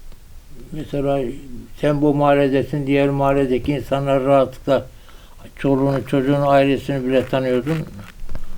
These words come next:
Ama şu anda, e, bir apartmandasın, e, yanındaki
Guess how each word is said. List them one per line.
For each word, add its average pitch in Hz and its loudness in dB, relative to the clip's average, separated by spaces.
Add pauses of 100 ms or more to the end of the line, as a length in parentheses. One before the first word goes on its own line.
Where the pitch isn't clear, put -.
(120)
Ama 147 2
şu 165 6
anda, 165 6
e, 151 -6
bir 160 4
apartmandasın, 165 2 (120)
e, 170 -4 (680)
yanındaki 165 4